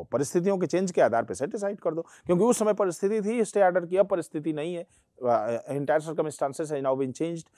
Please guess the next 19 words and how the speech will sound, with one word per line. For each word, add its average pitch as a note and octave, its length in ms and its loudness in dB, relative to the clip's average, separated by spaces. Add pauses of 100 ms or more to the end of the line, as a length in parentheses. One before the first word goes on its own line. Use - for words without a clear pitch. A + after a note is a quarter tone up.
(160)
इसलिए E3 340 6
अब A#2+ 120 6
इसमें G#2+ 500 -4
स्टे D3+ 220 2
ऑर्डर A#2+ 140 2
की G#2 140 -6
कोई D3 160 0
ज़रूरत G3 280 0
नहीं D#3 120 -6
है, B2 60 -2
तो G3 80 -10
फिर G#2+ 140 -2
भी G#2+ 100 0
सेट F3+ 220 -4
असाइड D#3+ 260 -2
किया D3+ 140 -2
जा C#3+ 80 -4
सकता B2+ 300 -12
है। A#2+ 80 -12